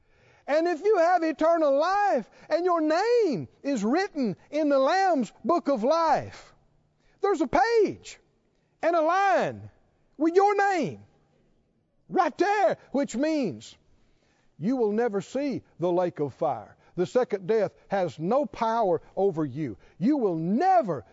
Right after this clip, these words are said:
throughout the endless ages, be separated from God, who is light,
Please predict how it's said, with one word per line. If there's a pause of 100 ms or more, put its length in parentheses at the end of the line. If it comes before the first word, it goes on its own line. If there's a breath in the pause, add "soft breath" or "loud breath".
throughout
the
endless
ages, (160 soft breath)
be
separated (120)
from
God, (920)
who
is
light,